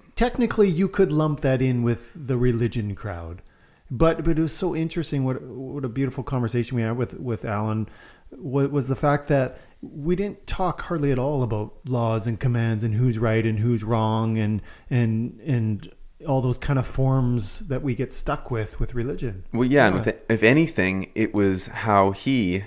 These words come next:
Speaker 2: has ha-, had some disconnect with those ideals, those strict laws, or this is the way that a Christian should be, and, and this is how we've always done it, so this is how we're gonna do it.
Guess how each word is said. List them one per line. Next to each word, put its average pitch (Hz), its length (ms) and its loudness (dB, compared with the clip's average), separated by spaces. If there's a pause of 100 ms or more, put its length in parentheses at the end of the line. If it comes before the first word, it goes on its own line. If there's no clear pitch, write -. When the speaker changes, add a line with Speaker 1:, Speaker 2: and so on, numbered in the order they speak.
Speaker 2:
has 90 580 0 (640)
ha-, - 220 -12 (160)
had 110 320 -2
some 98 180 -2
disconnect 101 720 0
with 90 580 0 (480)
those 92 400 2
ideals, 87 640 2
those 87 420 0 (460)
strict - 760 -2 (420)
laws, 95 680 4
or 85 420 4
this 101 200 -4
is 92 140 -8
the 98 100 0
way 92 280 4
that 85 200 2
a 85 120 4
Christian 95 460 -6
should 78 260 -12
be, 92 380 0
and, 80 240 -2
and 85 240 -4
this 101 220 -2
is - 260 -10 (240)
how - 180 -4
we've 87 200 -2
always 90 320 2
done 87 180 2
it, 87 100 -2
so - 120 -6
this 90 200 -4
is 87 80 -10
how 90 160 2
we're 85 120 -2
gonna 85 200 -2
do 85 280 0
it. 85 220 0